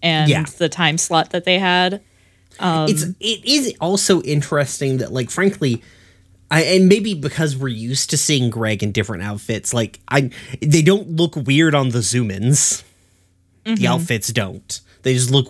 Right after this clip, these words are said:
Speaker 2: weird on Greg and Steven.
Speaker 1: Yeah.
Speaker 2: But I wonder if that's a design choice, because Greg and Steven are des-, like,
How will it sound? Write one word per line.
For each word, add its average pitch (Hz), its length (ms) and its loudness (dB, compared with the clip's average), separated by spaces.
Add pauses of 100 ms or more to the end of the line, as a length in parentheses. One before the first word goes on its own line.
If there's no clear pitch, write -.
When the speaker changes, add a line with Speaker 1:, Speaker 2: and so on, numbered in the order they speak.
Speaker 2:
weird 123 260 6
on 107 160 0
Greg 104 280 0
and 95 120 -4
Steven. 110 520 -6 (3500)
Speaker 1:
Yeah. 185 340 2
Speaker 2:
But 175 160 2
I 185 60 -2
wonder 226 240 4
if - 100 2
that's 185 280 2
a 156 80 -2
design 139 440 2
choice, 143 240 2
because 123 220 0
Greg 160 240 2
and 151 100 4
Steven 139 320 0
are 120 120 2
des-, 107 360 -4
like, 117 320 0